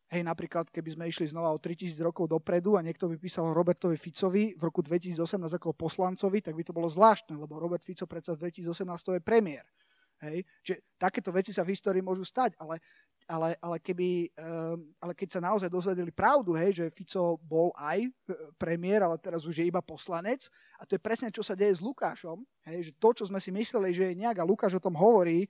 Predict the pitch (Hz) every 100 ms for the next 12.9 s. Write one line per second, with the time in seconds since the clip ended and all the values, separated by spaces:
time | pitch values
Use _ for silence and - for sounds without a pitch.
0 | _ - 175 165 175 262 190 196 - -
1 | _ 170 - 185 - _ - - 254 175
2 | 190 170 147 233 226 185 165 208 185 180
3 | 202 247 214 196 185 - 208 226 190 175
4 | 175 185 185 - _ 277 294 233 214 208
5 | 247 247 - - _ _ _ _ _ _
6 | _ - - - - - _ _ 165 170
7 | 170 170 165 165 165 _ _ _ 143 254
8 | - 285 233 214 208 214 202 - 180 185
9 | 226 170 202 226 - 214 185 156 131 143
10 | 202 - _ - 156 160 180 151 147 175
11 | 165 220 233 254 185 - 190 - 175 165
12 | 196 208 190 190 175 185 165 -